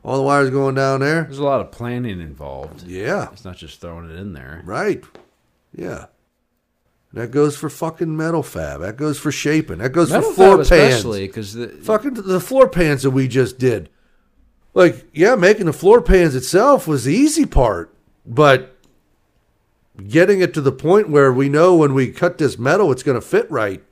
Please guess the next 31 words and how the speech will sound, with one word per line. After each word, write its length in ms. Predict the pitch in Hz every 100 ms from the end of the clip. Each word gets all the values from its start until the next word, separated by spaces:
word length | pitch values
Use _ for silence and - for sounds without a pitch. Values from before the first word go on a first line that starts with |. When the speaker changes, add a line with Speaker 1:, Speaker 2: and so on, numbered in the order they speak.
| _ _ _ _ _
Speaker 1:
That's 240 | 185 240
the 120 | - 113
fucking 320 | 127 113 95
hard 340 | 110 202 -
part. 300 | - 98 143
Speaker 2:
So 80 | -
there's 300 | - 110 151
a 40 |
lot 220 | 185 190 185
of 100 | -
planning 380 | 214 214 127
involved. 480 | 90 78 65 64 62 _ _
Speaker 1:
Yeah. 380 | 135 233 220 98 _ _ _ _ _ _ _ _ _ _ _ _ _ _ _
Speaker 2:
There's 160 | - 95
a 40 |
lot 120 | 120
of 80 | 127
forethought, 600 | 127 147 147 143 143 143 _ _ _ _ _ _ _ _ _ _ _ _ _ _ _ -
engineering. 680 | 117 113 117 120 127 131 131 _ _ 80
Speaker 1:
Mm-hmm. 640 | 87 110 120 127 123 147 143 _ _ _ _
Speaker 2:
Just 220 | - 139 131
in 100 | 104
f-, 140 | _ _ 104
floor 300 | - 160 175
pans. 560 | - 80 69 71 - _ _ _ _ _ -
<laughs> 160 | 247 294 - -
Speaker 1:
Well, 360 | 143 139 107 92 _ _ _ _
you're 100 | 127
trying 220 | - 147
to 80 | 135
make, 220 | 135 127